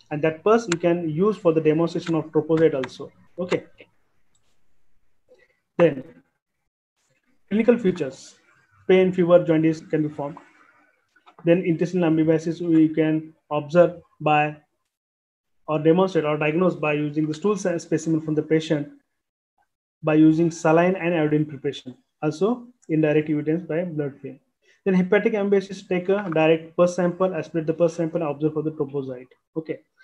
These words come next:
They treat, treat the patient with metronidazole, diadoquin, chlorhexamide.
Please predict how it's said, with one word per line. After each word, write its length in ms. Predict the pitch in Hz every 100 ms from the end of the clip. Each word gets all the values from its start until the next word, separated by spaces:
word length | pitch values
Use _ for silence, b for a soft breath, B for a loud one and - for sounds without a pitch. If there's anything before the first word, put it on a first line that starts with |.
| b b 196
They 60 |
treat, 440 | 185 226 226 - -
treat 180 | 233 196
the 80 |
patient 380 | 185 180 196 190
with 140 | 185 185
metronidazole, 800 | 160 156 180 180 180 175 185 - _ 147
diadoquin, 640 | 156 165 165 170 165 160
chlorhexamide. 680 | 160 151 147 135 139 135 131